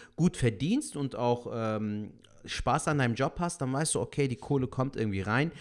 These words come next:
Aber ich finde persönlich auch jetzt zum Beispiel durch das Heiraten habe ich es gelernt, dass ich auch ein bisschen mehr drauf achte, Digga, weil du führst jetzt eine Ehe, so weißt du, man, äh, lebt in einer, äh,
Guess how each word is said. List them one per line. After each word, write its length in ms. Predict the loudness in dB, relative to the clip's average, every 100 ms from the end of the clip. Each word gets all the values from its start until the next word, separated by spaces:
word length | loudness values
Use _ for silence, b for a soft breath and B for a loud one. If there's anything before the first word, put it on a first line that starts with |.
| B B
Aber 140 | -2 0
ich 120 | 4
finde 220 | 4 4
persönlich 640 | 4 2 4 2 2 2
auch 200 | 4 4
jetzt 240 | 2 0 -2
zum 140 | -2
Beispiel 320 | -4 -2 -4
durch 200 | 0 0
das 200 | 0 -2
Heiraten 480 | 0 2 0 -2 -2
habe 180 | -2 -2
ich 120 | -8
es 120 | -8
gelernt, 460 | -2 0 2 0 -4 B B B B -2
dass 160 | -2
ich 160 | 0 0
auch 160 | 0 0
ein 60 |
bisschen 280 | -2 0 0
mehr 140 | 2
drauf 260 | 2 0 0
achte, 300 | -6 -2 -2
Digga, 300 | -2 -2 2
weil 240 | 2 2
du 100 | -2
führst 300 | -8 -4 -2
jetzt 160 | -2 -2
eine 160 | -6 0
Ehe, 320 | 2 2 2
so 120 | 0
weißt 260 | -2 -2 -4
du, 20 |
man, 200 | -4 -4
äh, 260 | -4 -4
lebt 360 | -4 -2 -4 -2
in 160 | -2 0
einer, 220 | -2 -4 -12 _ _ _ _ _ _ _ -14 -8
äh, 220 | -6